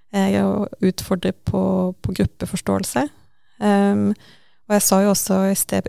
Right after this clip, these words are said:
i foredrag at jeg er jo litt sånn skeptisk kanskje til den praksisen eller den tilnærmingen hvor man setter elevene og, i en sånn ring og skal snakke med de om sånn, «Ja, hvordan synes du nå at det går?» Eh,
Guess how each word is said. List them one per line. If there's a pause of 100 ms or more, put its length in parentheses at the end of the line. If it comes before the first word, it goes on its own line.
i
foredrag
at
jeg
er
jo
litt
sånn
skeptisk
kanskje
til
den
praksisen
eller
den
tilnærmingen
hvor
man
setter
elevene
og, (320)
i
en
sånn
ring (120)
og
skal
snakke
med
de
om
sånn,
«Ja, (960)
hvordan
synes
du
nå
at
det
går?» (440)
Eh,